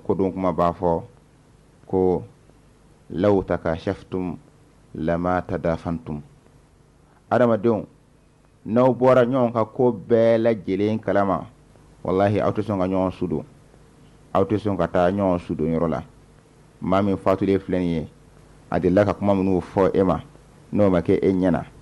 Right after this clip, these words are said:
a delila ka jɔ jɔyɔrɔ minnu na, ni e t'a kalama, n'o bɛɛ lajɛlen taara k'a da i tɛgɛ,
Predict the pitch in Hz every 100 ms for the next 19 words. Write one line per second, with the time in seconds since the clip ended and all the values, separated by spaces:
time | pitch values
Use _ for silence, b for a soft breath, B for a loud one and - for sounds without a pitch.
0 | - - - - 87 95 107 110 107 87
1 | 95 82 85 92 90 104 95 95 85 80
2 | 85 - - - - 107 - 113 107 104
3 | - 98 98 82 - - _ - - 101
4 | 95 85 98 98 82 92 92 90 92 92
5 | 82 82 90 - 95 95 90 92